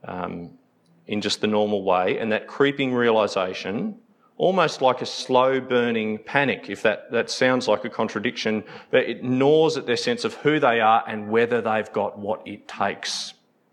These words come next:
anymore. And the family are hounding them, um, and on it goes. Here's the question. Have, have,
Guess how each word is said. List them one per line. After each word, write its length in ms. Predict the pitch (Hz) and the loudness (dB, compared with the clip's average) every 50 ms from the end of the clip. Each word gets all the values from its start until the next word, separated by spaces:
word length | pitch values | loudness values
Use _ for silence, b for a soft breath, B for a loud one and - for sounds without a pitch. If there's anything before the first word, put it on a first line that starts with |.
| _ _ _ | _ _ _
anymore. 500 | 90 87 87 87 92 98 98 98 107 - - _ _ _ _ _ _ _ _ _ _ _ _ _ _ _ _ _ _ _ _ _ _ _ - | -6 -6 -6 -6 -10 -10 -12 -12 -14 -16 -20 _ _ _ _ _ _ _ _ _ _ _ _ _ _ _ _ _ _ _ _ _ _ _ -8
And 120 | 101 101 | -6 -6
the 40 | 90 | -4
family 480 | - - 117 113 110 110 107 107 104 101 | 0 0 2 2 2 0 -2 -2 -2 -2
are 80 | 95 | -2
hounding 480 | 95 104 98 98 101 98 90 92 92 92 | -2 -2 -2 -2 -2 -2 -4 -6 -6 -6
them, 220 | 90 87 92 92 B B B B B B B - | -6 -6 -8 -10 B B B B B B B -2
um, 200 | - 92 95 92 | -2 -2 -2 -2
and 160 | - 98 98 - | -4 -4 -4 -2
on 180 | - 95 95 | -2 -2 -4
it 100 | 101 - | -4 -4
goes. 280 | - 95 90 90 90 - | -2 -2 -2 -2 -2 -4
Here's 200 | - 151 180 - | -2 -4 -2 -4
the 100 | - - | -6 -2
question. 420 | - 110 95 - - - 104 95 | 0 0 0 0 -2 -6 -8 -4
Have, 280 | 85 - 120 131 135 - - | -2 -2 -2 -2 -2 -2 -2
have, 240 | 113 117 113 - | -2 -2 -2 -4